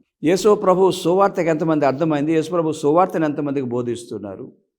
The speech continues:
ఆ సువార్తలో ఉన్న సత్యాలు ఎంత మటుకు బోధిస్తున్నారు? ఎగిరిపోతున్నాయండి. ఇటీవల కాలములో పరిశుద్ధాత్మ దేవుడు చాలా లోతైన సువార్తలో ఉన్న భావాన్ని నాకు బయలుపరిచాడు ప్రియులారా. అదేమిటో తెలుసా?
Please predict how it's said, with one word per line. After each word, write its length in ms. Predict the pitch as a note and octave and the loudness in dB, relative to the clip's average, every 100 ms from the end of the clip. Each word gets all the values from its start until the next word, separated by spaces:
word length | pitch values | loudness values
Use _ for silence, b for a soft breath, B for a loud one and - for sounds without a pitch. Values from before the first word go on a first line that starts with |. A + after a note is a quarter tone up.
| _ b b b D#3+ | _ b b b 2
ఆ 140 | D3+ | 4
సువార్తలో 720 | - F#3+ G#3 F#3+ G3+ F#3 F3 | 4 4 6 6 4 4 4
ఉన్న 180 | E3+ D#3+ | 2 0
సత్యాలు 540 | D#3 C#3 - A#3 A3+ | 0 -4 -2 2 2
ఎంత 140 | F3 E3 | 2 0
మటుకు 260 | D#3 D3+ | -2 -2
బోధిస్తున్నారు? 960 | C3+ B2+ A#2+ G#2+ - G#2+ G2+ F#2+ B2 G#3 _ _ _ _ _ _ _ _ _ _ _ - - - - - - - _ - | -2 -4 -4 -10 -12 -12 -10 -10 -12 -16 _ _ _ _ _ _ _ _ _ _ _ -18 -18 -20 -14 -14 -14 -20 _ -8
ఎగిరిపోతున్నాయండి. 960 | A#2+ C3 C3 B2+ - G#2 F2+ F2 D2+ - _ _ _ _ _ _ _ _ _ _ _ _ _ _ _ _ - | -2 -2 -2 -6 -8 -12 -12 -14 -18 -20 _ _ _ _ _ _ _ _ _ _ _ _ _ _ _ _ -10
ఇటీవల 380 | C3+ D#3 D3+ C#3+ | -4 0 0 -2
కాలములో 800 | C3+ C3 C#3 C3 C3 A#2+ C#3+ - | -2 -2 -2 0 -2 -4 -8 -12
పరిశుద్ధాత్మ 760 | B2+ B2+ B2+ B2+ B2+ B2+ A#2+ | -12 -8 -10 -6 -8 -6 -8
దేవుడు 420 | A2+ A#2+ A2+ A2 - G2+ | -6 -4 -6 -8 -12 -8
చాలా 340 | A2 D3 D3+ | -4 -2 -2
లోతైన 500 | C#3 C3 B2 C3+ B2 | -2 -4 -4 -4 -2
సువార్తలో 580 | C#3 E3 F3+ F3+ F3 E3+ | 0 2 2 2 2 4
ఉన్న 220 | D#3+ D3+ | 2 0
భావాన్ని 500 | A#2 A#2+ C#3 C#3+ C3+ | -2 -2 -2 -2 -4
నాకు 160 | B2+ G#2+ | -4 -6
బయలుపరిచాడు 680 | A#2 B2 C3 A#2+ - A#2+ | -6 -6 -6 -8 -6 -8
ప్రియులారా. 400 | A2 A#2+ A#2 A#2 | -8 -10 -8 -6
అదేమిటో 380 | A#2 A2 A2+ B2+ | -6 -6 -6 -8
తెలుసా? 420 | B2+ A2 F#2 - | -8 -10 -12 -16